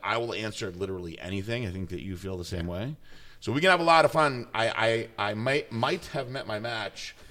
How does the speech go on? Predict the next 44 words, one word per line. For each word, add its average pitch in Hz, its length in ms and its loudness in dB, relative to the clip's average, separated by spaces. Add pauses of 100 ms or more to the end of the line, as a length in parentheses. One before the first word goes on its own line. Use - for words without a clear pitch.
(220)
Uh, 110 260 4 (100)
definitely 202 300 2
not - 160 6
physically. 127 360 2
He's 104 120 -2
a 131 40 2
lot 120 140 6
bigger 107 200 6
than 98 140 2
I 95 140 4
am. 92 180 -2
I, 98 280 -2
I 107 160 2
lost 113 280 4
all 92 80 -4
that 92 180 -2
stuff. - 320 -8
But, 85 240 -4 (480)
um, 98 560 6 (120)
I 101 100 6
got 117 160 6
a 113 60 4
guy 123 300 6
that 113 120 6
has 107 260 4
the 85 100 -4
passion 165 680 0 (120)
and 101 500 -2
the 98 100 0
fucking, 95 640 -4 (400)
the 104 100 2
brains 143 640 2
and 120 100 -2
the 117 60 0
charisma, 147 600 2
and 120 140 0
I 107 80 4
think 117 180 -2
we, 113 240 4
we 110 180 4
are, 101 240 4
we 110 180 -2
have 110 360 4 (160)
a, 69 100 0